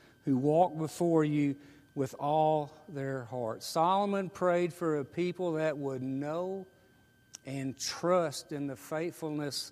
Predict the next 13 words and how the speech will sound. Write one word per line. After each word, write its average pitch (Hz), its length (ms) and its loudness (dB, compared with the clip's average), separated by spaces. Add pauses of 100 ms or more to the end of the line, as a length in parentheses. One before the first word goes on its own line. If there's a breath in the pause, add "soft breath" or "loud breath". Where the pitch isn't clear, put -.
(140)
of 117 240 -12
God. 120 400 -4 (1300)
He 190 160 6
has 180 240 4
fulfilled 175 720 0 (140)
every 185 360 -2
promise 160 680 -6
he 143 180 -6
has 131 160 -6
made 143 380 -4
to 147 120 -10
his 127 280 -10 (100)
people. - 320 -14